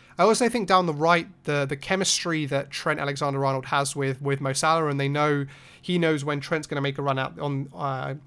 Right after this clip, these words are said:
on the outside, he, and, and then Mo knows when he's gonna make a run out the outside, so Trent doesn't do the same run. They have that type of chemistry that I just don't think Nico Williams, um, and Mohamed Salah have, and I think we kind of struggled a bit there,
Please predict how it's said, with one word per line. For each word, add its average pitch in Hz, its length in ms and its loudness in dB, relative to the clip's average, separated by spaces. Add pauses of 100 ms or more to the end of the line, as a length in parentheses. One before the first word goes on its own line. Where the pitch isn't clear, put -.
(280)
on 143 140 -4
the 139 100 0
outside, 160 460 2
he, 165 240 -4
and, 147 320 -4
and 143 100 -6
then 139 180 -2
Mo 151 200 0
knows 139 300 0
when 143 140 -2
he's 170 200 -2
gonna 151 140 -4
make 143 160 -4
a 143 40 -10
run 143 120 -2
out 139 80 -4
the 139 80 -2
outside, 143 380 -2
so 139 100 -4
Trent 147 280 -6
doesn't 139 380 -8
do 143 140 -4
the 135 80 -6
same 143 200 -4
run. 190 280 2 (260)
They 170 100 2
have 175 180 4
that 151 120 -2
type 156 160 -2
of - 60 -14
chemistry 147 420 -6
that 139 140 -4
I 143 80 -4
just 135 200 -8
don't 147 200 -2
think 143 160 -6
Nico 139 320 -6
Williams, 131 440 -4 (440)
um, 131 280 -4
and 135 140 -6
Mohamed 135 320 -2
Salah 139 220 -2
have, 165 240 4
and 143 80 0
I 143 40 2
think 160 240 -4
we 143 140 -6
kind 143 220 0
of 135 180 -2 (960)
struggled 156 520 2
a 143 60 2
bit 143 180 -6
there, 139 260 -2